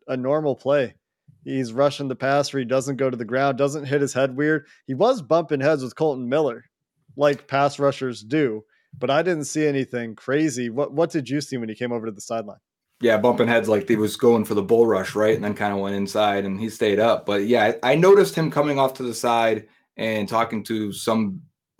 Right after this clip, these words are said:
Speaker 2: somebody in a Bengals training looking uniform and pointing to his eyes, pointing to his head, looking very intense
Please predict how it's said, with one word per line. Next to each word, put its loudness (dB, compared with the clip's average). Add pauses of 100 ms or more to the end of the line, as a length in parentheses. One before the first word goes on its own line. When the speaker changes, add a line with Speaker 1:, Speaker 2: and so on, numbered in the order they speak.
(160)
Speaker 2:
somebody 2
in 2
a 0
Bengals -2
training -4
looking -4
uniform -2
and -4
pointing 4
to 4
his 4
eyes, 4
pointing 2
to 2
his -2
head, 0
looking 0
very 2
intense -4